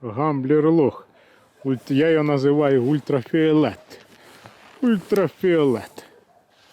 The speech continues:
На здорові рибки не хоче. Вестін, кр-, крім того розового, не хоче.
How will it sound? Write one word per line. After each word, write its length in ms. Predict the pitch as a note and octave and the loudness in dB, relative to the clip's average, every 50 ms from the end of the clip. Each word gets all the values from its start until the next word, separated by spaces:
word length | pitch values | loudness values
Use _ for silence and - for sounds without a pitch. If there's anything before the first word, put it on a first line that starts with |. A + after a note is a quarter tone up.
| _ - - - - - - - - - - - - - - - A#3 A#3 A3+ A3+ A3 - - - - - - | _ -20 -20 -20 -20 -18 -18 -16 -14 -10 -8 -6 -4 -4 -4 -6 -8 -12 -14 -14 -16 -16 -18 -20 -20 -12 -6
На 160 | C3 B2+ B2 | -4 -4 -4
здорові 440 | A2+ G#2 A2+ C3 C#3+ D#3+ D#3+ D3 D3 | -2 -2 0 2 2 2 4 2 2
рибки 380 | C#3+ C#3+ C#3+ B2+ - - - B2 | 2 2 0 -2 -4 -8 -6 -6
не 140 | B2 B2 A2 | -4 -6 -6
хоче. 680 | - - - A2+ G#2 G2+ G#2 F#2+ - - E3 F3 E3 - - - - - - - - - - - - - - - - - - - - - - - - - - - - - - - - - - - - - - - - - - - - - - - - - - - - - - - - - - - - - - - - - - - - - - - - - C#4 B3+ A3+ F3+ G#3 C#3 - | -8 -8 -6 -6 -4 -4 -4 -6 -4 -2 -2 -2 -2 -4 -10 -18 -20 -20 -20 -20 -20 -20 -20 -20 -20 -20 -20 -20 -20 -20 -20 -20 -20 -20 -20 -20 -20 -20 -20 -20 -20 -20 -20 -20 -20 -20 -20 -20 -20 -20 -20 -20 -20 -20 -20 -20 -14 -12 -12 -12 -12 -16 -20 -20 -20 -20 -20 -20 -20 -20 -20 -20 -20 -20 -20 -20 -20 -20 -20 -20 -20 -20 -20 -20 -20 -20 -16 -12 -10 -10 -10 -10 -10
Вестін, 680 | C#3 A#2 A2 A#2 C#3 C#3+ D3 B2+ - - - C#3 B2+ A#2 - | -10 -10 -6 -4 -2 -2 -2 -4 -4 -4 -4 -4 -4 -4 -4
кр-, 200 | - C#3 C3+ C3 - - | -4 -2 -2 -2 -2 -4
крім 220 | - D3 C#3+ C#3 B2+ | -4 -2 -2 -2 -2
того 320 | - C#3+ C#3 C3 C3 C3 | -2 0 0 2 2 2
розового, 600 | C3+ C#3 C#3 C#3 B2 B2 C3+ C3 B2+ C3 B2+ A#2 - - - - - - - _ - - | 2 2 2 2 2 2 2 2 2 2 0 -2 -6 -14 -20 -20 -20 -20 -20 _ -12 -6
не 160 | C3 C3+ B2+ | -4 -4 -4
хоче. 600 | B2+ - - A#2 A2+ A2+ A2 - - F3 F3 D#3+ | -4 -4 -4 -2 0 0 -2 -2 -2 -2 -2 -2